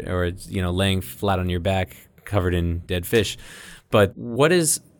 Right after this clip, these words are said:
some advice that you would give to someone who's just starting out in the industry that kinda wants to make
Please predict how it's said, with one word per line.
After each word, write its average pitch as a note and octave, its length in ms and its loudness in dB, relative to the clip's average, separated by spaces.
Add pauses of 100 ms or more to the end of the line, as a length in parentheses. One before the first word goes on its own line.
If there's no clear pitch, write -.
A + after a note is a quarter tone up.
(120)
some A#2 280 2
advice G2 400 2
that F2+ 80 -2
you F#2+ 180 0
would F2 140 0
give F2+ 180 -2
to F#2 80 -6
someone F2 320 -2
who's F2 180 -6
just A2+ 180 0
starting F#2+ 340 2
out F2+ 120 -4
in E2+ 60 -4
the E2+ 100 -4
industry E2+ 440 -6
that E2+ 180 -10
kinda F2 200 -4
wants F2 380 -4
to - 140 -8
make F2 360 -4